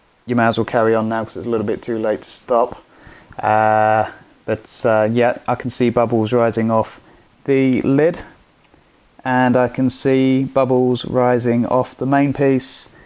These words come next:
I can see them all over the centre band, and I can see them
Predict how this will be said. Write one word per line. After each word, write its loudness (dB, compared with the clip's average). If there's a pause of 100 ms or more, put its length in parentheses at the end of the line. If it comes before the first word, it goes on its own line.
(300)
I -4
can -2
see 0
them 2
all 2
over 2
the 0
centre 0
band, 2
and 2
I 4
can -6
see 0
them 2